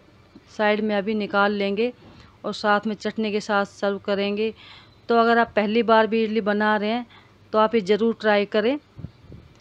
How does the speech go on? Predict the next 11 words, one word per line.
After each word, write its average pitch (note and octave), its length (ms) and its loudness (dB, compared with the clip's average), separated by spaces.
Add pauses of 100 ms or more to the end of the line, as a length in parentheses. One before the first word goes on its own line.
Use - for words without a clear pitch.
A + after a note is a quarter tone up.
(600)
एक G#3 140 -6
तो A3+ 100 -2
चावल G#3+ 380 4
पर G#3+ 180 -2
ध्यान G3+ 360 -4
दें, A3 120 0
उबले G#3+ 220 2
हुए G#3 80 2
चावल G3+ 320 2
डालना G#3 400 0
है, A#3 200 -6